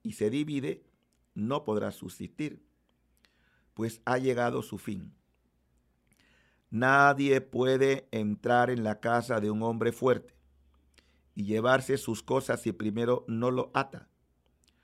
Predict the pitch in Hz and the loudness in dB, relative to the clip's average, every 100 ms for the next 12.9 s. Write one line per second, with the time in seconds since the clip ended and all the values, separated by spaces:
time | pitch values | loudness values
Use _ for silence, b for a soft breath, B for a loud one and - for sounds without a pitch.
0 | _ _ - 131 139 - 139 - 117 113 | _ _ -4 0 0 0 -4 0 0 2
1 | 123 135 - _ _ _ _ - 107 107 | 2 0 -6 _ _ _ _ -10 -6 -6
2 | 117 127 139 - _ _ _ _ _ _ | -2 0 0 -4 _ _ _ _ _ _
3 | 104 101 143 123 - _ _ _ _ _ | -10 -4 -6 -6 -14 _ _ _ _ _
4 | _ _ _ _ _ _ _ 185 101 139 | _ _ _ _ _ _ _ -10 2 4
5 | 143 143 139 - 120 107 107 107 - - | 4 2 0 -6 -4 -4 -4 -4 -6 -14
6 | _ _ _ _ _ _ _ _ 117 117 | _ _ _ _ _ _ _ _ 0 2
7 | 123 - 143 151 147 143 123 113 107 - | 2 2 4 4 2 -2 -2 -2 -4 -6
8 | 123 117 107 104 107 127 135 - _ _ | -2 -2 -2 -4 -2 -4 -6 -14 _ _
9 | _ _ _ _ - 170 131 139 - 113 | _ _ _ _ 2 2 2 -2 -2 -8
10 | - - - 107 98 90 - _ _ _ | -8 -8 -2 0 0 -4 -14 _ _ _
11 | _ _ - 135 - _ _ - 175 151 | _ _ -4 -4 -4 _ _ 2 4 4
12 | 139 117 90 107 104 110 92 - | 2 0 0 0 2 0 0 -4